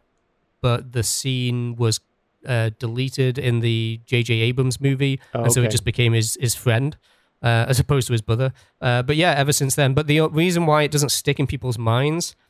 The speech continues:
Speaker 1: is because when we see his brother, it's just William Shatner playing dead,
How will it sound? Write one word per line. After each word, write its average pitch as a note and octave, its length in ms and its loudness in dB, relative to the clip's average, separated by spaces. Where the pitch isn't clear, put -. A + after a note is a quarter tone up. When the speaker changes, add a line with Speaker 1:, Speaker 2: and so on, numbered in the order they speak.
Speaker 1:
is C3+ 160 2
because C3 360 0
when C#3 220 2
we C3 140 2
see F#3 320 -2
his C#3 120 2
brother, G#2+ 440 0
it's D3+ 160 -6
just D3+ 140 0
William D3+ 280 2
Shatner B2 600 0
playing A#2 360 2
dead, A2+ 320 -2